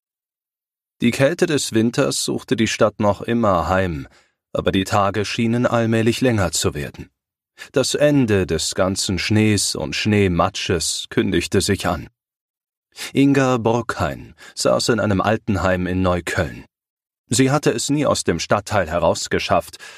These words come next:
war ein Leben lang in derselben Ecke von Berlin geblieben, hatte dort sogar ausgeharrt, als es in den neunzigern und zweitausendern mehr Müll und Hundescheiße auf den Straßen gab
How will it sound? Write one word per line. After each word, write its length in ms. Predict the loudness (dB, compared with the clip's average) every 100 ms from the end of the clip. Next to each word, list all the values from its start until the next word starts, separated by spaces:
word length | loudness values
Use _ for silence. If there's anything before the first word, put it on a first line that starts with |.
| -4
war 100 | -2
ein 160 | 0 0
Leben 300 | 0 2 2
lang 220 | 2 2
in 100 | 0
derselben 540 | 2 2 4 2 2 0
Ecke 300 | 0 0 0
von 240 | 0 2
Berlin 340 | 2 0 -2 -2
geblieben, 540 | -4 -2 -4 -4 -8 _ _ _ _ _
hatte 220 | -2 2
dort 220 | 2 2
sogar 360 | 2 0 2 2
ausgeharrt, 840 | 0 -2 -2 0 0 -2 -4 -10 -10
als 220 | -6 -2
es 100 | 2
in 100 | 4
den 140 | 4
neunzigern 640 | 4 2 0 0 2 2
und 180 | 0 -2
zweitausendern 920 | 0 0 0 2 0 2 2 4 4 2
mehr 260 | 2 2
Müll 320 | 4 4 4
und 300 | 2 -2 -2
Hundescheiße 800 | -2 0 0 0 0 0 2 0
auf 180 | 0 -2
den 160 | -4 -2
Straßen 500 | 0 0 0 0 2
gab 280 | 4 2